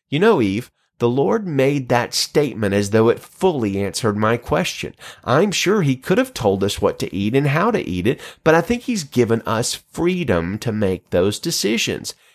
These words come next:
It was the same way with the animals today.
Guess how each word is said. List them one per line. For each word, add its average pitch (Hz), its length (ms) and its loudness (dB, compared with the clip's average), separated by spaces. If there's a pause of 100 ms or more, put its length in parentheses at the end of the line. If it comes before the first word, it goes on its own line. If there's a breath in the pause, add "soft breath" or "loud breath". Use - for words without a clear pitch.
It 117 80 6
was 131 200 2
the 139 80 0
same 131 380 0
way 95 200 2
with 117 160 0
the - 140 -2
animals 98 420 -2
today. 151 440 -2